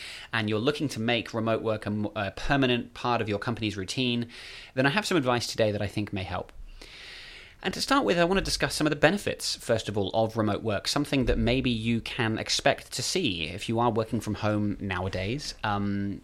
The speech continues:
some of the benefits you might observe. So, first of all, like, technology has made it easier than ever for teams to work remotely. Uh, companies like Buffer,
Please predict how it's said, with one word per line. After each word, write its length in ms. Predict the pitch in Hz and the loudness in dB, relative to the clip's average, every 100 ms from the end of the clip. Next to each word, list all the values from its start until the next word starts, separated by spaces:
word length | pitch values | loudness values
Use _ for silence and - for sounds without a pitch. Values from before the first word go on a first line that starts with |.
| - | -6
some 160 | - | 0
of 40 | 156 | 2
the 80 | 143 | 2
benefits 340 | 156 - - | 0 0 0
you 60 | 143 | 2
might 240 | 143 - - | 2 -2 -6
observe. 420 | 131 190 143 98 | -2 4 4 4
So, 280 | - 151 - - | 2 0 0 -8
first 260 | - 220 233 | -2 0 2
of 80 | 226 | 2
all, 40 | |
like, 140 | 165 - | 2 0
technology 460 | - 190 214 214 | 0 2 2 0
has 340 | 151 165 165 160 | -2 0 2 4
made 220 | 135 135 | 4 4
it 120 | - | 2
easier 280 | 120 120 120 | 0 0 0
than 140 | 101 | 0
ever 200 | 104 107 | -2 -2
for 140 | - 120 | -2 -2
teams 260 | 110 107 | 0 -2
to 120 | - 101 | -2 -4
work 180 | 92 | -2
remotely. 460 | 98 90 82 104 143 - - - - - | -4 -4 -4 -6 -8 -14 -16 -14 -16 -4
Uh, 140 | 117 | -2
companies 420 | - 175 208 190 117 | 0 -4 -2 0 0
like 220 | 90 - | -2 4
Buffer, 420 | 123 - 143 | 4 6 2